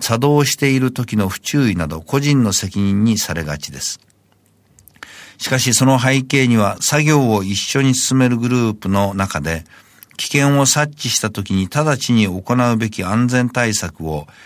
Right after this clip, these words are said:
忙しさのあまりにしていなかったというのはよくあることです。あるいは、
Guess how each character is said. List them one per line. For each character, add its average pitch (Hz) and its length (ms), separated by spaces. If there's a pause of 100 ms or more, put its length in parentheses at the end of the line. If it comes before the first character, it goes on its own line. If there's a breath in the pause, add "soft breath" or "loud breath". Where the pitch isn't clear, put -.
(200 loud breath)
忙 143 340
し 143 100
さ 120 100
の 104 140
あ 95 60
ま 98 140
り 95 80
に 95 140
し - 80
て 120 120
い 117 80
な 127 120
か 117 120
っ 104 40
た - 180
と 85 140
い 82 100
う 80 100
の 73 140
は 73 220 (260 soft breath)
よ 120 160
く 120 240
あ 95 60
る 82 100
こ 73 140
と 65 120
で 64 120
す。 - 200 (1160 loud breath)
あ 104 100
る 147 140
い 147 120
は、 87 280